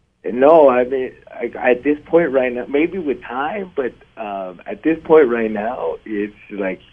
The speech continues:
she doesn't like me very much. 'Cause, I mean, I didn't, <sighs> like, I didn't cut it off.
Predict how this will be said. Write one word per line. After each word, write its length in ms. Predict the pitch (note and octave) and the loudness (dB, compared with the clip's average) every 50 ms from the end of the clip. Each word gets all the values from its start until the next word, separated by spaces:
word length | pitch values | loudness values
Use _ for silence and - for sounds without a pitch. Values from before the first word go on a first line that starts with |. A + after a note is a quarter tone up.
| - | -12
she 80 | - C3 | -6 0
doesn't 320 | B2+ D3 D3 C3 A#2 G2+ | 2 2 2 2 -2 -2
like 280 | F#2+ G2 G#2 G#2+ G2+ G2+ | -2 -2 -2 -2 -4 -6
me 80 | G2 F#2+ | -8 -8
very 240 | F2+ F2+ F2+ F2+ | -8 -8 -8 -8
much. 260 | F2+ F#2+ F#2 F#2 - - | -8 -8 -8 -8 -8 -4
'Cause, 200 | - - - - - _ _ - _ _ - - - - - - - | -2 -2 -2 -4 -8 _ _ -20 _ _ -20 -20 -20 -20 -20 -12 -8
I 60 | - | -2
mean, 160 | A2 A2+ A2 | 2 2 2
I 160 | G#2 E2+ - | 2 2 0
didn't, 300 | G#2+ A#2 B2+ A2 G2 - - _ _ _ - | 0 0 -2 -4 -6 -10 -14 _ _ _ -10
<sighs> 440 | - - - - - - - - - | -8 -8 -6 -8 -10 -12 -14 -8 -6
like, 180 | F#2 F#2+ - | -6 -2 -2
I 80 | A2+ A#2+ | 0 0
didn't 220 | C3 C3 A2+ A2 | 2 0 0 2
cut 160 | - C3 B2+ | 4 6 6
it 100 | A#2 A2 | 8 6
off. 200 | A2 A2 G#2+ - | 6 2 0 -6